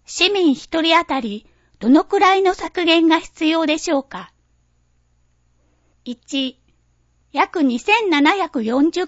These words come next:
キログラム。二、約六点六万トン。三、約一トン。ヒント、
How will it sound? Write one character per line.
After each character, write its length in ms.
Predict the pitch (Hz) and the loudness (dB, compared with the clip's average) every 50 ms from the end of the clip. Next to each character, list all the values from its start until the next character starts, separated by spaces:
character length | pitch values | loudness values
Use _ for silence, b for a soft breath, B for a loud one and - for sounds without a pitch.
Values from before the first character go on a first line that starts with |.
| - _ - | -8 _ -4
キ 140 | - 320 | -2 0
ロ 160 | 320 339 320 302 | 0 0 0 0
グ 100 | 349 349 | -2 -2
ラ 160 | 294 277 247 | -4 -4 -4
ム。 240 | 208 202 196 196 _ _ _ _ _ _ _ _ _ _ _ _ _ _ _ _ _ _ _ _ _ _ _ _ _ _ _ _ _ _ - | -8 -10 -12 -16 _ _ _ _ _ _ _ _ _ _ _ _ _ _ _ _ _ _ _ _ _ _ _ _ _ _ _ _ _ _ -6
二、 340 | 247 247 277 277 269 254 _ _ _ _ _ _ _ _ _ _ - | -2 0 0 0 0 -4 _ _ _ _ _ _ _ _ _ _ -4
約 380 | - 294 415 - - 302 285 247 | -2 -2 -2 -2 -2 -2 0 2
六 280 | 254 392 466 - - | 2 2 0 0 -8
点 300 | - - 330 311 285 254 | -6 -2 0 2 2 0
六 320 | 202 208 190 - - 285 311 | 0 -4 -8 -6 -2 2 4
万 280 | 349 311 330 330 311 | 4 4 4 4 2
ト 260 | 302 - - 302 285 269 | 0 0 0 0 2 2
ン。 220 | 269 262 254 294 _ _ _ _ _ _ _ _ _ _ _ _ _ _ _ _ _ _ _ _ _ _ _ _ _ _ _ _ _ _ | 0 -2 -4 -8 _ _ _ _ _ _ _ _ _ _ _ _ _ _ _ _ _ _ _ _ _ _ _ _ _ _ _ _ _ _
三、 500 | _ - - 294 294 302 294 285 269 - _ _ _ _ _ _ _ _ _ _ _ | _ -2 2 2 4 4 2 0 -2 -6 _ _ _ _ _ _ _ _ _ _ _
約 380 | - 269 381 466 - - 277 262 | -2 0 0 0 0 -4 -2 -2
一 200 | 294 359 - _ _ _ _ | -2 -2 -4 _ _ _ _
ト 140 | - 233 226 | -6 -6 -4
ン。 220 | 214 185 196 214 _ _ _ _ _ _ _ _ _ _ _ _ _ _ _ _ _ _ _ _ _ _ _ _ _ _ _ _ _ _ | -6 -8 -12 -16 _ _ _ _ _ _ _ _ _ _ _ _ _ _ _ _ _ _ _ _ _ _ _ _ _ _ _ _ _ _
ヒ 260 | _ - 339 381 392 | _ -6 -4 -2 -2
ン 60 | 370 | -4
ト、 400 | - _ - 254 240 214 - - | -6 _ -10 -8 -8 -8 -12 -16